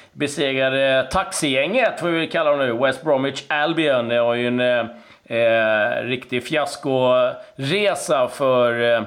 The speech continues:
West Bromwich, som åkte till Barcelona. Det slutade med att fyra spelare var ute och snodde en taxi,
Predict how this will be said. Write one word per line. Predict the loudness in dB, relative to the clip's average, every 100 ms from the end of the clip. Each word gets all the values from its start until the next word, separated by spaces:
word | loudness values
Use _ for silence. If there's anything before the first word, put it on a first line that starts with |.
| -6 -20 _
West | -6 -6 -2
Bromwich, | -2 0 -4 -4
som | -2
åkte | -2 -4
till | -6 -2
Barcelona. | -2 -2 -2 0 0 0
Det | -2
slutade | -4 -6 -4 -2
med | -2
att | -2
fyra | -4 -2
spelare | -2 -2 0 0
var | -2
ute | -4 -8
och |
snodde | -8 -4 -2
en | -2
taxi, | -2 -4 -6 -4